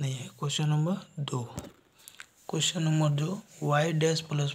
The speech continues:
five Y equal to zero। ये, ये बहुपद है कि नहीं? ये बहुपद है, अतः इसमें एक घात भी दिया है और एक कोटि भी है, तो इसमें घात और कोट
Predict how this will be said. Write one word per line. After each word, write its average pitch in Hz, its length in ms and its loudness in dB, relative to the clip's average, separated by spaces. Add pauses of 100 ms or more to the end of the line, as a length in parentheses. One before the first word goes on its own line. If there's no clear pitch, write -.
five 147 320 2
Y 147 160 2
equal 143 320 0
to 208 180 2 (140)
zero। 127 300 -2 (800)
ये, 175 140 4 (100)
ये - 320 -4
बहुपद 160 400 8
है 160 80 10
कि 151 100 2
नहीं? 160 300 2
ये 147 140 -6
बहुपद 143 540 4 (200)
है, 135 160 0 (680)
अतः 156 200 4
इसमें 160 420 6 (640)
एक 156 240 2
घात 147 240 6
भी 160 260 6
दिया 170 240 8
है 180 200 6
और 151 240 2
एक 151 240 2 (380)
कोटि 139 280 2
भी 131 160 -2
है, 131 120 -8 (560)
तो 170 60 -2
इसमें 156 280 2
घात 165 340 8
और 156 160 4
कोट 214 320 6